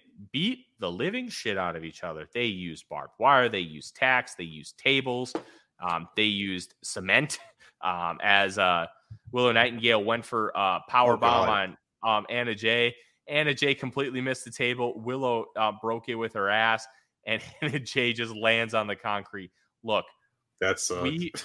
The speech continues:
Speaker 1: oh, what a brutal bump. But I'll, let me tell ya, these women worked hard.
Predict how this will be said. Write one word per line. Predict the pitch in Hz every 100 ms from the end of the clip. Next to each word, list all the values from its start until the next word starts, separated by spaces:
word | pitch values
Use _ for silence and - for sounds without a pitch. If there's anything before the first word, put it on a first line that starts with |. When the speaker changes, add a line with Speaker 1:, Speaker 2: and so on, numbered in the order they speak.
| - - - - _ _ _
Speaker 1:
oh, | 139 143 131 113 90 - -
what | 151 143
a |
brutal | 117 127 135 120
bump. | 107 117 -
But | -
I'll, | 98 107 -
let | 123 123
me | 117
tell | 127 107
ya, | 92 78 _ _ _ _ _ _ _ -
these | 110 180 147
women | 135 117 95
worked | 80 -
hard. | - 101 87 64